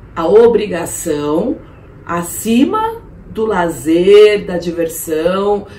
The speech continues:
e do prazer. Quando tem prazer, né? É sempre muito a, a obrigação, aquilo que você tem que fazer,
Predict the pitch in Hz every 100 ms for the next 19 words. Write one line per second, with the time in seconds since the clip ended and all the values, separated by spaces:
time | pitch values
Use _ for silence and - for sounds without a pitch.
0 | - 196 190 214 208 202 175 143 127 -
1 | - - - - - 302 415 508 494 466
2 | 466 339 320 349 339 349 220 175 131 135
3 | 160 190 208 - - 190 180 - 262 302
4 | - 226 220 262 277 240 214 - 190 185
5 | 196 196 202 208 190 180 - - 170 165
6 | 160 160 160 - - 151 - 214 208 -
7 | 190 190 180 170 170 160 139 156 156 151